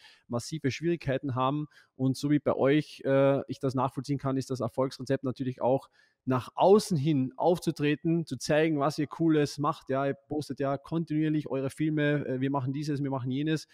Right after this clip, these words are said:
aber nicht nur als, ich sag mal, Akquise-Instrument, um neue Kunden zu, anzuziehen, sondern natürlich auch, um dann vielleicht die zukünftigen Mitarbeiter zu begeistern,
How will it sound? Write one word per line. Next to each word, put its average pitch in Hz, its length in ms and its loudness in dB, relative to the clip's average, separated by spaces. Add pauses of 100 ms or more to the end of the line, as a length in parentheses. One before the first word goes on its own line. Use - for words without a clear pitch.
(300)
aber 131 160 0
nicht 160 320 -2
nur 160 440 4 (340)
als, 135 640 2 (120)
ich 131 120 -2
sag 139 140 0
mal, 131 180 2
Akquise-Instrument, 147 1700 0
um 123 100 0
neue 131 160 4
Kunden 196 340 -2
zu, 170 340 0
anzuziehen, 151 480 -2
sondern 143 220 -2
natürlich 139 300 -4
auch, 127 260 2 (300)
um 131 140 -2
dann 135 120 2
vielleicht 123 300 0
die 117 80 -6
zukünftigen 127 600 -2
Mitarbeiter 113 600 2
zu - 140 -12
begeistern, 117 640 -2